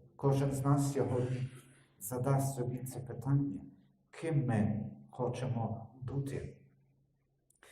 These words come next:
ким ми хочемо стати. Чи як цей блудний син,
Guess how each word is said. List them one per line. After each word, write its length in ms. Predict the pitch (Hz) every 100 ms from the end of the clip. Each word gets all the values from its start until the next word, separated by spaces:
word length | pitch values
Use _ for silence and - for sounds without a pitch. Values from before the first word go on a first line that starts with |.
| -
ким 200 | - 139
ми 100 | 123
хочемо 880 | 120 120 120 117 120 113 - - - -
стати. 760 | - - 113 104 107 101 98 - - - _ _ _ - - _ _ _ _ _ _ _ _ _ _ _ _ _ _ _
Чи 180 | - 139
як 260 | 131 - 135
цей 180 | 139
блудний 560 | - 123 147 180 175 147
син, 520 | - - 143 104 98